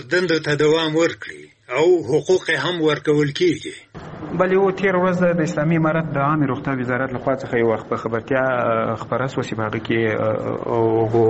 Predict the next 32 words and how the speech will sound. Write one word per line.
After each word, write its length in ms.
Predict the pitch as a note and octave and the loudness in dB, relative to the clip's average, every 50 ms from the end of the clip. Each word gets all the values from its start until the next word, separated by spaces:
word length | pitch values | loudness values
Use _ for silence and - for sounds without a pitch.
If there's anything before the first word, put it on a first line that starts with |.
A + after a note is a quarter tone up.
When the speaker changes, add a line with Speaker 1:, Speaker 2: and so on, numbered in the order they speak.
| A2 | 4
Speaker 2:
خویندو 420 | G#2+ - - - C3 B2+ B2 A#2+ A#2 | 2 -2 -2 -2 -2 0 0 -2 -2
ته 120 | - A#2 | -2 -4
چې 180 | A2 - B2 A2+ - | -4 -2 -4 -4 0
په، 100 | - A2 | 0 2
اه، 640 | G#2+ G#2+ G#2+ A2 - - - - - - - A#2+ A2 | 2 2 0 -2 -8 -14 -14 -14 -12 -6 -2 0 0
صحي 240 | A2 - A#2+ A2+ A#2+ A#2 | 0 0 -2 0 0 0
مراکزو 380 | A2+ A2+ G#2+ - - A#2 A#2 A#2 | 0 0 -2 -2 -2 -2 -2 -2
کې 160 | A#2 - A#2 - | -4 -4 -8 -6
کار 240 | - - C3 C3+ C3+ | -2 0 0 0 0
کوي 300 | C3+ C3+ C3+ B2+ B2 A#2+ A#2 A2+ A2 | -2 -2 -2 -2 0 0 0 0 0
او 60 | A2 G#2+ | -2 -2
وظیفې 320 | G#2+ G#2+ G#2+ G#2+ - C#3 C3+ B2 | -2 -2 -4 -2 -2 -2 0 0
لري، 140 | B2+ A2+ | 0 0
هغوی 220 | A2 A2 A2 A#2 A2+ | 0 -2 -2 -2 -2
د 80 | A2+ | -2
خپلې، 320 | A2 - - B2+ A#2+ A#2 A#2+ A#2 A#2 A2+ | -4 -4 -2 -2 0 0 0 0 -2 -4
خپلو 260 | - - B2 A#2+ A#2 A2+ | -4 -2 -2 0 0 0
وظیفو 280 | A2 G#2+ - - C3 | -2 -4 -2 -2 -2
ته 100 | A#2 - - | -2 -2 -2
پر 140 | - A#2 A#2 A2+ - - - - - - - - - | -2 -2 -2 -2 -4 -6 -10 -10 -10 -12 -10 -4 0
منظم 480 | B2+ A#2+ A#2+ A#2+ A#2 A2 C3 D3 D3 C#3 | 2 2 2 2 0 0 0 0 0 2
ډول 240 | C3+ C3 C3 B2+ A#2+ | 0 0 0 0 0
باندې 260 | B2+ B2+ A#2+ A#2 A#2+ A#2 | -2 -2 -2 -2 -4 -6
په 60 | A#2 | -6
خپل 220 | A2 - - B2 A#2+ | -8 -4 -4 -2 -2
وخت 220 | B2 B2 B2 - | -2 -2 -2 -2
باندې 200 | A#2+ A#2+ A2+ A2+ G#2+ G#2+ | -4 -2 -2 -2 -2 -2
هره 140 | A2+ A2+ A2+ A2 | 0 0 0 0
ورځ 160 | A#2 A2+ A2 G#2+ G#2+ | 0 -2 -2 -2 -4
حاضرې 320 | - A2 A2+ C#3 D3+ C#3+ C3+ | -4 -2 0 0 0 0 0
سي 180 | C3+ - A#2+ | 0 0 0
او، 100 | A#2 A2 | 0 0